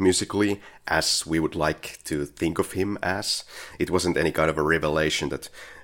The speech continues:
okay, he's not actually the kind of a badass that he shows off as being.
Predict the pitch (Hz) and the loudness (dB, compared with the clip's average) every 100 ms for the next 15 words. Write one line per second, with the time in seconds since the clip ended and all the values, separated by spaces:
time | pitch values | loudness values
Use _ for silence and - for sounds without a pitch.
0 | - 76 82 71 76 69 80 76 - 69 | -8 -4 -2 0 -2 -2 -2 -2 -2 -2
1 | - 64 - - - - 64 65 67 69 | -4 -4 -6 -12 -8 -4 -4 -4 -6 -4
2 | 69 - 64 - - - 78 - - - | -4 -4 -6 -6 -10 -10 -12 -12 -18 -18
3 | - - - 78 73 76 67 - - - | -20 -12 -4 -2 0 0 -2 -2 -2 -2
4 | - - - - - 82 65 57 | -6 -14 -20 -20 -4 -2 -2 -8